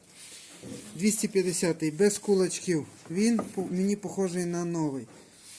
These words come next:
Ось тут все з ним добре. Тисячу чотириста гривень в такому стані.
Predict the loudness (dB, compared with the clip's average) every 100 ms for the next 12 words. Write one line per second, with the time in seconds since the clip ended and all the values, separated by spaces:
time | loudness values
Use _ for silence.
0 | -8 -4 -4 -4 -6 -6 -10 -18 -18 -12
1 | -6 -2 0 0 0 0 -2 -2 -4 -6
2 | -10 -14 -20 -20 -20 -20 -20 -20 -20 -20
3 | -20 -20 -20 -20 -20 -20 -20 -20 -20 -20
4 | -20 -2 4 4 2 -4 -6 -6 -10 -20
5 | -4 0 0 0 0 -2 -2 -12 _ -20
6 | _ -14 -2 0 0 -2 -4 -4 -2 -2
7 | -4 -10 -18 -20 -20 -20 -20 -18 -18 -18
8 | -20 -20 -20 -10 -8 -6 -6 -6 -6